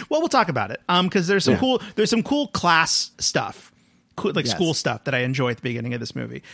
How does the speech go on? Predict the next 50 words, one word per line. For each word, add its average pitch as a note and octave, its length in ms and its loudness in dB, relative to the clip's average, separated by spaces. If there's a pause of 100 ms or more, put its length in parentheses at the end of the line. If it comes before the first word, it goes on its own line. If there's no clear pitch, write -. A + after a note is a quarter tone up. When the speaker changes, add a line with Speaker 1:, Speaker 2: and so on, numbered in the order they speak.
Speaker 1:
Unfortunately, D3 840 0 (320)
first, - 560 -2
listeners, B2+ 420 -4
we C3 80 -4
have B2+ 140 -2
to C3 80 -8
get B2 160 -4
into A#2 600 -8 (100)
the D3+ 60 -4
production C3 760 -2
of A2+ 180 -6
this - 180 -10
movie. A#2+ 420 -12 (300)
So D3+ 320 -2
a D#3+ 100 2
lot F#3 260 6
of A3 80 0
what G#3 100 2
I'm G3 80 0
about F#3 200 2
to F3+ 60 -2
share D#3+ 380 4
is C#3+ 80 0
coming D3+ 640 0
after D#3 420 4
the F#3 80 -4
fact - 520 -2 (600)
of D3+ 100 -4
twenty E3 200 0
sixteen, F#3 560 -2
after D#3+ 220 -2
the C#3 80 -4
dust C#3 300 -2
has C3+ 100 -4
settled. D3+ 400 0 (260)
'Cause, A#3 160 0
you A#3 60 4
know, F#3+ 80 4
when F#3+ 100 4
the F#3+ 60 2
movie's G3 280 2
getting E3 220 2
made, D3+ 260 4
it's C#3 120 -2
everyone's C#3 420 2
job C3+ 400 2
to - 100 -4
sell C#3+ 280 2
the B2 80 -6
project, B2+ 640 -2